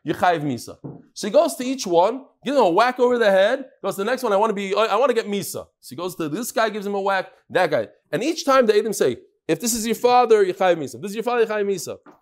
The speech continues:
What's the halacha? V'chazar v'hikozeh. So that's called asra safek. Well, this is machlokes if asra safek. I, I have to be able to tell, the Eidim have to be able to tell this guy, If you do this, you one hundred percent will get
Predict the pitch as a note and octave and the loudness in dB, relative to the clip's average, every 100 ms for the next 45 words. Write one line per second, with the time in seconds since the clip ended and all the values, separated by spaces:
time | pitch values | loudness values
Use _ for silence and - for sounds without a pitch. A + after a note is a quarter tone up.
0 | _ G3 A3 G3+ F3 F#3 A#3 C4 C4+ _ | _ -2 0 0 0 -2 0 -2 -4 _
1 | _ _ _ _ _ _ _ _ _ _ | _ _ _ _ _ _ _ _ _ _
2 | _ _ _ - E3+ - A3+ A#3 A#3 G#3 | _ _ _ 0 0 2 2 4 2 2
3 | G3+ G#3+ F#3 D3 E3+ G#3+ B3 _ - D3 | 0 2 2 4 0 0 -4 _ -4 0
4 | A3 A#3+ - A#3 G3 E3+ - F3+ E3+ D3+ | 0 -2 -2 0 0 -2 -2 0 0 -2
5 | B2+ G#2 - - D3 G#3 C#4+ D#4 C#4+ D#4 | -6 -6 -12 -6 -4 -2 0 -2 0 0
6 | G#3+ E3+ E3 D3+ G3 F3+ D3 G#2+ G2+ - | 0 -2 -4 -4 -2 -4 -4 -10 -12 -6
7 | F3+ - C4 C4+ A#3+ A#3+ G#3+ G3 A3 G#3+ | -4 -2 -4 -2 2 2 0 -6 -4 -4
8 | D#3 F#3 A#3+ G#3+ F#3+ G3+ E3+ G3 F3 D3+ | -6 -4 -4 -4 -2 -4 -2 -6 -4 -4
9 | A#2+ - A#3+ A#3+ F#3+ A#3+ G3 E3 E3 F#3 | -4 -4 -6 -4 -4 -4 -4 -6 -6 0
10 | A3 G#3+ A3+ F#3+ E3+ F#3 D#3+ D3 D3 | 0 0 -4 -4 0 2 2 2 0